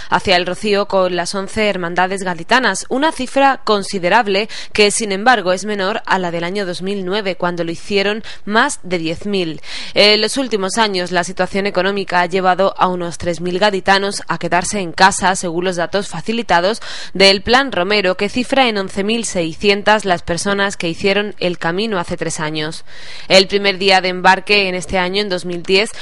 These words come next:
el próximo martes, lo hará un quince por ciento menos de personas que el año pasado, y el segundo día,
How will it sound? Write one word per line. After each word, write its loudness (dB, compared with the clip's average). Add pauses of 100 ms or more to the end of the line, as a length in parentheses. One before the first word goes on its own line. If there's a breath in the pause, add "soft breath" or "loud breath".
(120)
el -2
próximo -2
martes, 0
lo 0
hará 2
un -4
quince -6
por -2
ciento 0
menos -2
de -2
personas -2
que -4
el 2
año -2
pasado, 2
y 0
el 2
segundo -2
día, 2